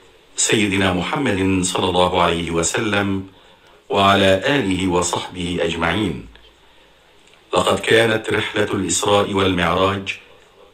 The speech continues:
تكريمًا إلهيًا لنبينا صلى الله عليه وسلم بعد كل ما تعرض له من محن وشدائد،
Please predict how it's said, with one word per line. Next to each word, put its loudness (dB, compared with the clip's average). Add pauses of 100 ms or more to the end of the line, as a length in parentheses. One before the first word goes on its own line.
(260)
تكريمًا 0
إلهيًا -2 (140)
لنبينا 0
صلى -4
الله 2
عليه -2
وسلم -2 (840)
بعد 2
كل 0
ما 2
تعرض 2
له 0
من -2
محن -2
وشدائد، 0